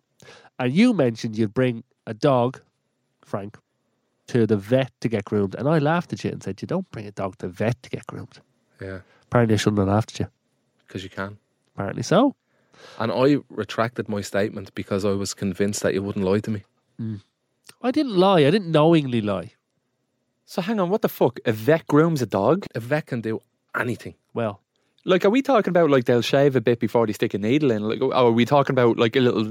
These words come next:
Speaker 3: a little
Speaker 2: Proper, like,
Speaker 3: short back and sides?
Speaker 2: the step.
Speaker 3: A groom?
Speaker 1: It seems, it's like, you know, every tattoo parlor or bad tattoo parlors do piercings as well.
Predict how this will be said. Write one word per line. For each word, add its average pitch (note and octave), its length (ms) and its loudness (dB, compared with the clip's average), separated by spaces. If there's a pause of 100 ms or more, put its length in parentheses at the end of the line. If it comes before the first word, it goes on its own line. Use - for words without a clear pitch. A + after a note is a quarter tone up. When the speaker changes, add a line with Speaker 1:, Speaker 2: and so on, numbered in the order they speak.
(100)
Speaker 3:
a A#2 60 0
little A#2 220 0
Speaker 2:
Proper, B2 260 0
like, A#2 80 -2
Speaker 3:
short B2 220 2
back A#2 140 -2
and G#2+ 100 -6
sides? C#3+ 480 2 (380)
Speaker 2:
the A2 60 -12
step. - 320 -6 (160)
Speaker 3:
A B2+ 60 -6
groom? B2 420 4 (140)
Speaker 1:
It - 80 -10
seems, C#4+ 260 -4
it's A3 140 -8
like, B3+ 300 -2 (240)
you G3+ 120 2
know, E3+ 380 4 (320)
every F3+ 340 2
tattoo E3+ 400 2
parlor C3 340 2
or A#2+ 300 2 (120)
bad C#3+ 200 0
tattoo G#2 320 -6
parlors A2+ 380 -2
do C#3+ 180 2
piercings D#3 460 -4
as D#3 100 -4
well. E3+ 220 0